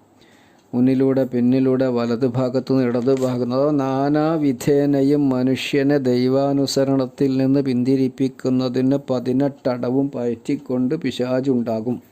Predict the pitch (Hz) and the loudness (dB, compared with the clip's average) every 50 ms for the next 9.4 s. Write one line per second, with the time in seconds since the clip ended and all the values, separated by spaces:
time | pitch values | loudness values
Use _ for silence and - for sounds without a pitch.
0 | _ _ _ _ _ _ _ _ - - - - - - _ _ _ _ _ _ | _ _ _ _ _ _ _ _ -20 -20 -20 -20 -20 -20 _ _ _ _ _ _
1 | _ _ _ _ _ _ _ _ _ _ _ _ _ _ _ _ _ _ _ _ | _ _ _ _ _ _ _ _ _ _ _ _ _ _ _ _ _ _ _ _
2 | _ _ _ _ _ _ _ _ _ _ _ _ _ _ _ _ _ - 135 131 | _ _ _ _ _ _ _ _ _ _ _ _ _ _ _ _ _ -2 -2 0
3 | - - 143 139 143 151 151 151 147 143 151 170 175 170 165 160 165 165 156 - | 0 2 2 2 2 2 2 0 0 0 2 2 4 4 2 2 0 -4 -12 -14
4 | _ _ _ _ _ _ - 151 143 127 - 151 156 165 165 165 170 165 165 165 | _ _ _ _ _ _ -2 -2 0 0 0 0 2 2 2 2 2 2 2 2
5 | 165 160 160 160 165 160 165 147 - - 190 196 202 190 170 170 165 156 151 - | 2 2 4 2 2 2 2 0 -2 -4 -8 -6 -4 0 2 2 2 2 2 2
6 | 160 147 143 139 135 147 151 160 165 175 165 - 185 165 160 156 156 156 151 147 | 2 4 4 2 2 2 4 4 4 4 4 2 2 2 2 2 2 2 2 2
7 | 151 151 147 143 - 147 139 139 151 151 151 143 - 160 147 131 131 139 143 151 | 2 2 2 0 0 -2 0 0 2 0 0 0 0 0 -2 -2 -2 -2 -2 0
8 | 156 147 147 147 165 160 - - 156 156 156 185 185 190 202 196 - 220 202 180 | 0 0 0 0 0 0 0 -2 -2 0 0 0 2 2 2 2 2 2 2 2
9 | 151 139 131 117 - 113 110 - | 0 -2 -4 -4 -6 -8 -10 -10